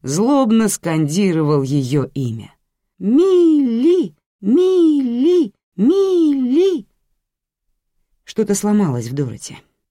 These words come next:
Она на секунду застыла, потом отметила, кто из девочек кричит громче других, подошла к ней и, хорошенько размахнувшись,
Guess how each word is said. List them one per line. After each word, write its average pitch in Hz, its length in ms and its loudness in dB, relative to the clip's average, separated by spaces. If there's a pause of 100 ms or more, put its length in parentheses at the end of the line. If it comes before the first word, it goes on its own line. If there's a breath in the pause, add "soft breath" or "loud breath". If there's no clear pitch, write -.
(100)
Она 175 180 -2
на 165 100 -2
секунду 151 480 -2
застыла, 135 640 -4 (380)
потом 247 320 -2
отметила, 151 880 0
кто 190 420 -2
из 120 220 -2
девочек 123 540 -6
кричит 151 480 -4
громче 131 520 -4
других, 127 640 -8 (640)
подошла 175 580 -2
к - 100 -14
ней 185 280 -4 (380)
и, 240 120 -2
хорошенько 190 760 -2
размахнувшись, 175 1000 -2